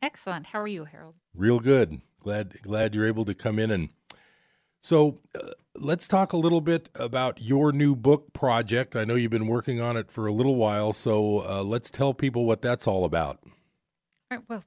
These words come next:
Speaker 1: thank you. Um, so it's a collection of stories about the Camp Fire.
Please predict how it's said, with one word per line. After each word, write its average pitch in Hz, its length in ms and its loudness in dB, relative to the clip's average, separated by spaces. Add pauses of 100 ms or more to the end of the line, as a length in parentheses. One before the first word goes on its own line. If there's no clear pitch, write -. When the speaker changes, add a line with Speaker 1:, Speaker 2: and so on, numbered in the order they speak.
Speaker 1:
thank 196 340 -14
you. 180 440 -10 (160)
Um, 185 280 -8 (540)
so 220 140 -8
it's 220 120 -8
a 214 60 -8
collection 233 560 -8
of 214 100 -10
stories 208 680 -6
about 196 320 -6
the - 80 -20
Camp - 260 -10
Fire. 151 460 -8